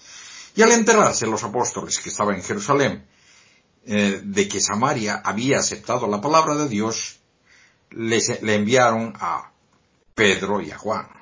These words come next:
Y estos bajaron y oraron por ellos para que recibieran el Espíritu Santo,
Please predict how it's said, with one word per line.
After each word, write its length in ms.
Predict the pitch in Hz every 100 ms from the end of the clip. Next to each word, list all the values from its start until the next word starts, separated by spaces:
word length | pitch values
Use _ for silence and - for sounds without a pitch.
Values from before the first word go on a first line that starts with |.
| _ _ _ _
Y 100 | 190
estos 300 | 180 - 143
bajaron 640 | 139 135 139 143 139 139 135
y 100 | 90
oraron 460 | 95 85 104 113 101
por 180 | 95 90
ellos 380 | 92 92 90 -
para 240 | 87 82
que 100 | -
recibieran 640 | - - 87 92 101 95
el 80 | 85
Espíritu 500 | 80 - 85 85 -
Santo, 500 | - 139 131 - -